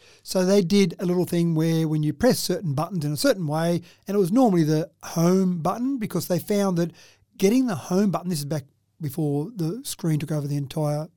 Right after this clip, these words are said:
front of the, the phone, the home button, getting that to be waterproofed around the edge of that was particularly tricky.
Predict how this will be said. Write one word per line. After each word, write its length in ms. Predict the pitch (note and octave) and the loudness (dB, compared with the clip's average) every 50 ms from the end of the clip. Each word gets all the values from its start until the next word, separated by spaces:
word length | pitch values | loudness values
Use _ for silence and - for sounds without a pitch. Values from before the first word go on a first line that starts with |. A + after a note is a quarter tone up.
| _ _ | _ _
front 240 | - - F3 D3 C#3 | -10 -6 -4 -4 -4
of 140 | D3+ - - - | -6 -8 -12 -10
the, 60 | A3+ | -6
the 180 | E3 D#3 D3+ D3+ | -4 -2 -2 -2
phone, 400 | - A3 A3+ G3+ D#3+ D#3+ F3+ E3+ - - - - - _ _ - | 0 2 2 2 2 0 -2 -4 -8 -12 -20 -20 -20 _ _ 0
the 280 | F#3+ F#3 F3+ F3+ G#3 - | 2 4 4 4 2 0
home 320 | - - G#3 A#3 C4 C4 G#3 | -4 -2 2 4 4 4 4
button, 400 | D#3 E3 F3 F#3+ F#3 G3 G3+ F#3+ - _ _ _ _ _ _ - | 2 0 -2 -4 -4 -4 -4 -4 -8 _ _ _ _ _ _ 2
getting 260 | G#3 A3 A#3+ B3 A#3+ | 4 6 6 6 4
that 140 | A#3 - - | 2 0 -2
to 80 | - F#3 | -2 0
be 120 | E3 D#3+ | 2 2
waterproofed 640 | C#3+ C#3+ D#3 E3 F#3 G3+ F#3+ - A3+ B3+ A#3 - - - - | 2 2 2 2 2 2 0 -2 -2 -2 -2 -2 -6 -8 -6
around 300 | F3 D#3+ E3+ E3+ E3 D#3+ | -2 0 0 0 0 -2
the 140 | F3 E3+ | -2 -2
edge 200 | G#3 F#3+ F3+ F#3 | -2 -2 -2 -2
of 80 | G#3 E3 | -2 -2
that 180 | G3 A3+ - A3+ | -2 -4 -4 -4
was 140 | G#3 - | -6 -8
particularly 640 | - - F3+ E3+ - - A#3+ A#3 - - G3+ G#3+ G3 | -8 -10 -12 -8 -4 -2 -2 -2 -2 -2 -2 -2 -2
tricky. 420 | - - - - - D#3+ C#3+ - | -2 -2 -4 -4 -4 -4 -6 -8